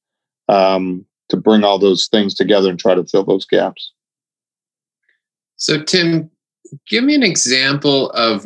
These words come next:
Speaker 2: what's actually happening on the ground as a result of Team Fund. Like, na-, like, what is a portfolio company, or how is it sort of structured? Take us from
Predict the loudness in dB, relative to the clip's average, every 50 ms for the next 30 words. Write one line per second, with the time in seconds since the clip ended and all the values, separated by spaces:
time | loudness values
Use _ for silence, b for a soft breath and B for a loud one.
0 | -12 -14 -12 -8 -4 -2 0 0 0 2 0 0 0 -2 -2 -2 -2 -2 -2 -4
1 | -2 -2 -2 -2 -2 -2 -4 -4 -4 -4 -4 -4 -4 -4 -2 -2 -2 -2 -2 -4
2 | -4 -4 -4 -4 -4 -4 -4 -4 -2 -2 -2 -4 -6 -6 -8 -8 -8 -6 -6 -4
3 | -4 -4 -4 -4 -4 -6 -6 -6 -6 -6 -6 -8 -8 -6 -4 -2 -2 -4 -4 -8
4 | -10 -10 -8 -8 -6 -6 -4 -6 -6 -6 -6 -4 -2 0 0 0 0 0 -2 -4
5 | -4 -4 -4 -4 -4 -6 -8 _ -6 -4 -2 -2 -2 -2 -2 -4 -8 -6 -4 -4
6 | -4 -4 -4 -4 -2 0 0 0 -2 -2 -4 -4 -4 -4 -4 -4 -4 -2 -2 -4
7 | -4 -6 -6 -4 -4 -4 -4 -4 -4 -4 -2 -2 -2 -2 -2 -2 -2 -2 -2 -2
8 | -2 -2 -4 -4 -4 -4 -4 -4 -4 -2 -4 -4 -4 -2 -2 -2 -2 -4